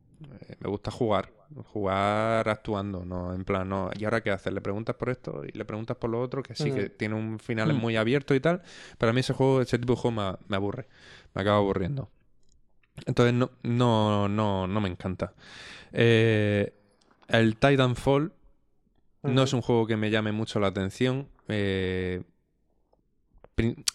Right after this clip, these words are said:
Speaker 1: creo que porque estoy un poco contaminado con el tema de, de, del anime y de ver series como Evangelion, porque es un poco ese rollo.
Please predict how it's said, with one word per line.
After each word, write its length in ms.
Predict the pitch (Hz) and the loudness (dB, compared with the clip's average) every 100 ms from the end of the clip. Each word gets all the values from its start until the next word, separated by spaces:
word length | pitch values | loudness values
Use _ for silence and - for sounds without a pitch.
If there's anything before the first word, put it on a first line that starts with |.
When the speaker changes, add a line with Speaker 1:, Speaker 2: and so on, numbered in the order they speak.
| - | 0
Speaker 1:
creo 200 | 147 165 | 2 2
que 100 | 147 | 0
porque 200 | 117 120 | -2 -2
estoy 160 | - | 0
un 80 | 147 | 0
poco 200 | 139 135 | 2 0
contaminado 560 | 120 113 110 107 117 120 | 0 0 0 0 0 0
con 140 | 110 | 0
el 140 | 104 101 | 0 -2
tema 280 | 113 107 | -2 0
de, 600 | 101 101 98 92 92 90 - _ - _ - | 0 0 0 0 -2 -4 -6 _ -20 _ -18
de, 680 | - 98 92 90 87 87 87 | -8 -4 -2 -2 -2 -4 -4
del 180 | 90 90 | -2 -2
anime 480 | 90 120 123 113 107 | -2 -2 0 0 0
y 60 | |
de 100 | 98 | 0
ver 460 | 98 98 95 92 _ _ - | 0 0 0 -6 _ _ -14
series 460 | - 110 101 101 - | -4 -2 0 0 -2
como 400 | 98 92 90 90 | -4 -4 -4 -2
Evangelion, 680 | 90 92 - 117 123 151 143 | -4 -4 0 0 0 -2 -8
porque 280 | - - | -8 -6
es 120 | 92 101 | -4 -4
un 100 | 95 | -4
poco 300 | 101 98 92 | -4 -2 -2
ese 200 | - 98 | -2 -2
rollo. 340 | 104 113 147 | 0 0 -2